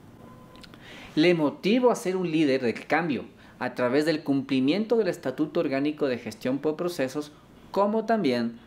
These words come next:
del Manual de Descripción, Valoración y Clasificación de Puestos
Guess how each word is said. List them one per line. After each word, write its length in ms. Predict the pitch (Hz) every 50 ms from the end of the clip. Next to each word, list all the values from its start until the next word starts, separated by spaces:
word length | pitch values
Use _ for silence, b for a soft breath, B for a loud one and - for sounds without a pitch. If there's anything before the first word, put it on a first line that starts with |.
| - - -
del 120 | 120 120
Manual 400 | 117 117 113 113 117 123 127 135
de 80 | 135 127
Descripción, 760 | 120 113 113 - - 110 101 - - 117 110 104 101 101 101 - - - - -
Valoración 680 | 107 120 131 139 135 131 127 127 - 107 101 98 - -
y 100 | - 110
Clasificación 840 | - - 113 110 - - 107 - 101 - 104 101 - - 127 139 170
de 100 | 185 202
Puestos 460 | 202 - 135 127 - - 143 135 -